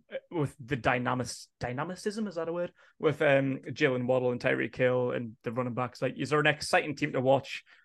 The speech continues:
I knew, I pre-, kind of predicted this scoreline as well, forty-two to twenty-one to the Panthers, near enough, give or take a few points. But yeah,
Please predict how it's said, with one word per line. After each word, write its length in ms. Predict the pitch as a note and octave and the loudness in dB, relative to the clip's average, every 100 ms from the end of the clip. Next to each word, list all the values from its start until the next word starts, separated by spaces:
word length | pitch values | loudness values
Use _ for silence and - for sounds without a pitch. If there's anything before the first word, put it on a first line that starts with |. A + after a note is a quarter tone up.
| _ _ | _ _
I 100 | - | 2
knew, 380 | F3+ G#3 A3 G3+ | 2 4 4 2
I 120 | - E3 | 0 -2
pre-, 180 | - | -2
kind 240 | D3 F3+ F#3 | -2 0 0
of 80 | C#3+ | 0
predicted 380 | C3 E3 D#3 | -2 -2 -2
this 200 | A#2+ C#3 | -4 -4
scoreline 420 | - D3 C#3 C#3 C3+ | -2 0 2 2 0
as 140 | B2 | 0
well, 220 | B2+ B2+ | 0 0
forty-two 500 | B2 C3+ - C3+ C3+ | 0 -2 -2 -4 -4
to 100 | C3 | -4
twenty-one 380 | B2 B2+ B2 B2+ | -4 -4 -4 -6
to 80 | C3 | -6
the 60 | |
Panthers, 500 | A#2+ B2+ A#2+ C3 A#2+ | -6 -6 -6 -6 -6
near 380 | C3+ E3+ F3+ D#3 | -4 -2 0 2
enough, 340 | C3+ C3 B2 - _ - | 2 2 0 -8 _ -4
give 180 | C3 C#3+ | 2 2
or 60 | |
take 260 | B2+ C#3+ C3+ | 2 0 -2
a 60 | - | -4
few 220 | C3 B2 | -4 -4
points. 400 | - B2+ B2 - | -2 -2 -2 -4
But 220 | C3 B2+ - _ _ _ | 0 0 -2 _ _ _
yeah, 260 | - D3+ D3+ | 0 2 2